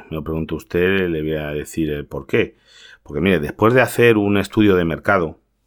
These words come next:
hemos hecho un estudio de mercado en la empresa, eh, de todos los refrescos que vendemos, la demanda que tienen, la rotación, el espacio que ocupan dentro de las cámaras y demás, llegamos a la conclusión de que la Coca-Cola Light,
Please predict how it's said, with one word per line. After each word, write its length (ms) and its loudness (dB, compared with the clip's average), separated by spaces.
hemos 240 -8
hecho 180 -8
un 80 -6
estudio 280 -4
de 40 -2
mercado 600 2
en 80 -2
la 40 -6
empresa, 720 -2
eh, 400 -4
de 120 -8
todos 180 -2
los 240 -4
refrescos 520 -2
que 120 -4
vendemos, 680 0
la 100 -4
demanda 380 -6
que 140 -14
tienen, 600 2
la 100 -6
rotación, 800 2
el 220 -4
espacio 420 -4
que 60 -2
ocupan 400 -8
dentro 300 -6
de 80 -6
las 160 -10
cámaras 680 2
y 40 -10
demás, 460 -2
llegamos 420 2
a 40 2
la 80 4
conclusión 680 2
de 120 -2
que 420 -6
la 160 -4
Coca-Cola 440 0
Light, 460 0